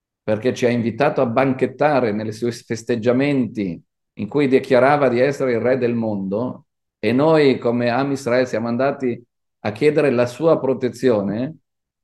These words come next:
era, Mordecai ha detto: "Non andate a, a chiedere la protezione ad Ahashverosh, perché noi ce l'abbiamo direttamente da Kadosh Baruch Hu", ma sono andati lo stesso, ed era una dimostrazione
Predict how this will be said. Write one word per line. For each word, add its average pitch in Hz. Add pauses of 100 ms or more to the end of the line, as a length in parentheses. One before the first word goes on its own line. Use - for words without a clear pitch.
(140)
era, 123
Mordecai 127
ha 147
detto: 139
"Non 190
andate 135
a, 107
a 110
chiedere 117
la 113
protezione 107
ad 98
Ahashverosh, 95
perché 107
noi 143
ce 143
l'abbiamo 131
direttamente 123
da 107
Kadosh 107
Baruch 104
Hu", 95 (300)
ma 104
sono 123
andati 151
lo 139
stesso, 117 (280)
ed 120
era 135
una 120
dimostrazione 123